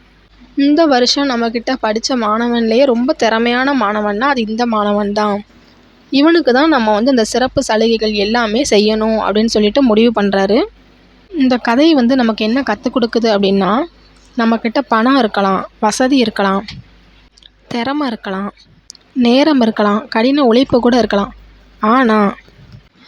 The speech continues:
விடாமுயற்சி அப்படிங்கிற ஒண்ணு நம்மக்கிட்ட இருந்தா மட்டும்தான் நம்ம வாழ்க்கையில வந்து முன்னேற முடியும்.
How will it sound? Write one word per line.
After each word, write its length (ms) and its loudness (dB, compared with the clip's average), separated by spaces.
விடாமுயற்சி 920 0
அப்படிங்கிற 420 -2
ஒண்ணு 320 -2
நம்மக்கிட்ட 440 -4
இருந்தா 340 -2
மட்டும்தான் 560 -2
நம்ம 240 -4
வாழ்க்கையில 480 -2
வந்து 220 0
முன்னேற 360 2
முடியும். 440 0